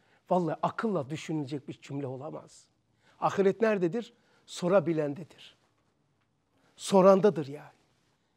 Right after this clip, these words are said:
Ahiret ne-, nerededir? Sorandadır ahiret. Çok, eh,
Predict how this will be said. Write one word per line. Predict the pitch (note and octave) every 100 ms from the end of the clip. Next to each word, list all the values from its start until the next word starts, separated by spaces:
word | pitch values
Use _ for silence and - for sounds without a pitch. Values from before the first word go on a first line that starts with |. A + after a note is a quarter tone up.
| _ _ _ _
Ahiret | F#3 D3+ E3+ D#3+ D3 -
ne-, | D3 E3+
nerededir? | E3 F#3+ D#3 C#3 B2+
Sorandadır | - - F3+ F3 E3 D3+ D3 -
ahiret. | F#3 - F3+ D#3+ _ _ _ _ _ _ _ _ _ _ _ _ _ _ _ _ _ _ _ _ _ _ _ _ _ _ _ _
Çok, | - C4 - A#3+
eh, | D#3+ C3+